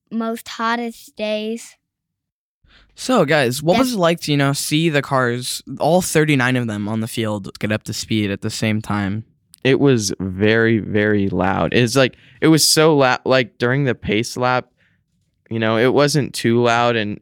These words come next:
Speaker 3: you didn't really feel like you had to wear, uh, ear protection. But then when they all revved up, you really needed those headphones. And, like, the entire grandstand, you could feel the rumble under your feet.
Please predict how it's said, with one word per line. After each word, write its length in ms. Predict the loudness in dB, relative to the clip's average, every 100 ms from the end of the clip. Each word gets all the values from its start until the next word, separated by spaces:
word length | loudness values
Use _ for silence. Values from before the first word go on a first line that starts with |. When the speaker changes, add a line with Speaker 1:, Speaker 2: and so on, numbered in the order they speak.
| -6
Speaker 3:
you 100 | -2
didn't 160 | 0 0
really 160 | -2
feel 200 | 0 0
like 160 | 0 0
you 100 | -2
had 280 | 0 -2 -2
to 100 | -2
wear, 440 | 0 0 0 -4 -6
uh, 180 | -4 -2
ear 160 | -2
protection. 600 | -4 -6 -6 -6 -10 -10 -12 _ -14 -4
But 140 | -2
then 180 | 0 0
when 120 | 0
they 120 | 0 0
all 300 | 0 2 2
revved 400 | 2 0 0 0
up, 320 | -2 -2 -4 _ _ _ _ -6
you 340 | 2 4 4
really 420 | 4 4 4 4
needed 340 | 2 2 2 2
those 260 | 0 0
headphones. 600 | -2 -4 -2 0 0 -2
And, 320 | 0 0 0
like, 240 | 0 0 0
the 160 | 0
entire 500 | 2 0 0 0 2
grandstand, 800 | 0 0 2 0 0 0 2 0
you 80 | -2
could 160 | -4 -2
feel 220 | 2 2
the 120 | 2
rumble 440 | 2 0 2 2
under 260 | 2 2 2
your 180 | 2 0
feet. 420 | -2 -2 -2 -4